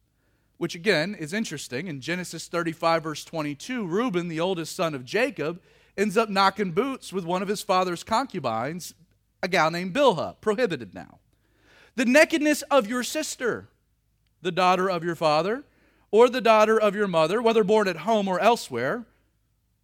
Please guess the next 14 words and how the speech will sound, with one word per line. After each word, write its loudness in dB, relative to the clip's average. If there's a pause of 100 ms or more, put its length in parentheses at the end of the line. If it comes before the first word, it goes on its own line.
(200)
their 4
nakedness 0
you -8
shall -6
not -2
uncover." -2
So -8
sex 0
with -10
a -8
sister -8 (1200)
or -4
a -8
stepsister -12